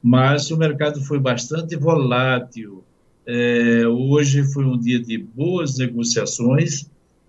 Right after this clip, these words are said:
<coughs> De um modo geral, nós vimos o mercado se movimentando no cash, no mercado físico,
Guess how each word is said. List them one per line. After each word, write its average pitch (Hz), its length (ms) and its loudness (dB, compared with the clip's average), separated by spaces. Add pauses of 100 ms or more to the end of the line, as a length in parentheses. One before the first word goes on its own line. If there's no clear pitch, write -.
(300)
<coughs> 143 520 2
De 139 120 0
um 139 40 6
modo 131 300 4
geral, 123 640 0 (920)
nós 120 640 -4 (380)
vimos 135 420 0
o 131 80 2
mercado 123 380 0
se - 160 -8
movimentando 117 760 0
no 113 200 0
cash, 131 600 2
no 131 80 2
mercado 117 480 -2
físico, 117 640 -6